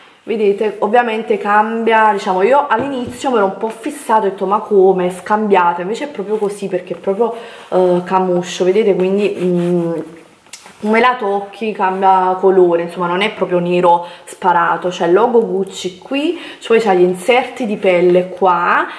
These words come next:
e anche il manico è di pelle e si può portare a tracolla,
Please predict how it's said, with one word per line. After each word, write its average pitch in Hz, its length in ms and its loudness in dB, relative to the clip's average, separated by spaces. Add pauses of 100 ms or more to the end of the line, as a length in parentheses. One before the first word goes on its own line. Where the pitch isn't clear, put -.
(120)
e - 80 -6
anche 202 220 -4
il 208 100 -2
manico 180 440 -2
è - 20 0
di 196 140 -4
pelle 254 440 0
e 220 140 4
si 214 160 -6
può 214 140 -2
portare 196 480 0
a 185 160 -6
tracolla, 190 760 0